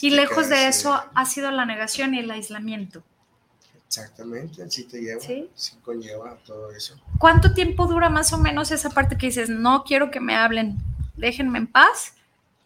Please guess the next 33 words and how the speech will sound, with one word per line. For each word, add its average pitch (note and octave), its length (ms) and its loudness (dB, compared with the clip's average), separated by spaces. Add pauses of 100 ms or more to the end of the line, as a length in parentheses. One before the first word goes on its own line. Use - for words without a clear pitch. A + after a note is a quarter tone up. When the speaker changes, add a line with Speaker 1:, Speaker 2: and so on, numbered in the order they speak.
(260)
Speaker 1:
Y B3 160 -8
que A#3+ 100 -2
dices, A#3+ 340 0
"Me A3 240 -6
quiero B3 180 2
encerrar A#3+ 460 0
cinco B3+ 300 -6
minutos", C4 600 -4 (840)
¿o B3 180 -4
pasan B3+ 380 2
días F4 400 2
o? A#3+ 320 -6 (1080)
Speaker 2:
Bueno, D3 280 0
yo D3+ 340 2
hablando D#3 400 -2
de D3 60 -2
mi C3+ 100 -6
persona, C3 680 -4
eh, G#2+ 540 -10 (2500)
pues - 680 0
he C3+ 60 -2
aprendido F3+ 680 -4
poco E3 200 -10
a D#3 60 -10
poco E3 340 -10
a B2+ 140 -8
ir A2+ 200 -14
controlando A#2 540 -12
todo B2 160 -16
ese A#2+ 160 -10
tipo B2 320 -18
de, A2+ 100 -14
de G2+ 120 -20